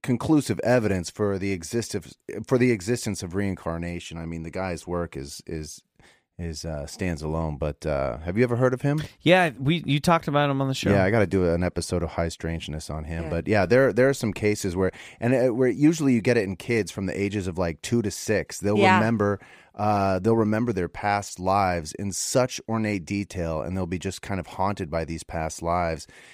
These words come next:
Speaker 1: And oftentimes their parents will go to, uh, seek these professional help.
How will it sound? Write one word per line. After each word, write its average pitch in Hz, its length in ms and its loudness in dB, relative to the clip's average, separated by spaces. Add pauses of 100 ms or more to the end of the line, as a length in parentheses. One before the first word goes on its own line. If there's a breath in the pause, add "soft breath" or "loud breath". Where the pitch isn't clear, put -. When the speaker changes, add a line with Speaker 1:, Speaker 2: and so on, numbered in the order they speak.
(100)
Speaker 1:
And 104 280 -2
oftentimes 95 680 -2
their 87 120 -2
parents 104 480 -6
will 90 140 -4
go 92 300 -2
to, 90 400 -4 (320 soft breath)
uh, 87 280 -2
seek - 280 -4
these 107 160 -6
professional 98 640 -4
help. 104 460 0